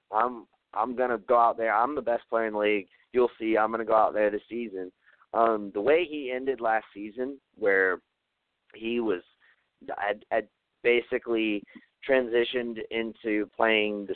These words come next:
center position in a, um, high-powered run and gun style offense, seemed like it was working out great for him, um, in a, in a small sample size.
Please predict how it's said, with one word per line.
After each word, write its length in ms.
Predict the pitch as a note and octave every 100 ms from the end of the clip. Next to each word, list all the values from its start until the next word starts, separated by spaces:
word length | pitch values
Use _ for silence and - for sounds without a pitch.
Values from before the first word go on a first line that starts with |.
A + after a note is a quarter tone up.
| -
center 200 | A#2+ A#2+
position 640 | A#2 A2 A#2 - A#2 A#2
in 200 | F2+ G#2
a, 300 | F#2+ F#2 F#2 _ _ _ _ -
um, 320 | G2 F#2+ F#2
high-powered 920 | - A2+ A2+ - A2 A2 G#2+ G#2+ G#2 _ _ -
run 180 | A2 A2+
and 140 | G2+
gun 380 | G2+ G#2 G#2+ G#2+ -
style 380 | G#2 G#2 G2 F2
offense, 500 | G2+ G#2 A#2+ A#2+ C3+ _ _ _ _ _ _ A#2+
seemed 200 | B2 B2
like 220 | A#2+ A2+
it 120 | A2+
was 160 | G#2 G2+
working 360 | A2 A2 A#2
out 220 | G#2+ G2 -
great 380 | F2 F#2+ G#2+ -
for 120 | A#2+
him, 300 | B2+ A#2+ C3+ D3 _ _ _ _ -
um, 580 | G2+ F#2 F2+ F2+ F2 - -
in 160 | A2
a, 140 | G2 F2 G2+
in 80 | G2
a 60 | -
small 280 | - G#2 G#2+ -
sample 360 | G#2 G#2 A2+ -
size. 320 | A#2+ A2+ A#2+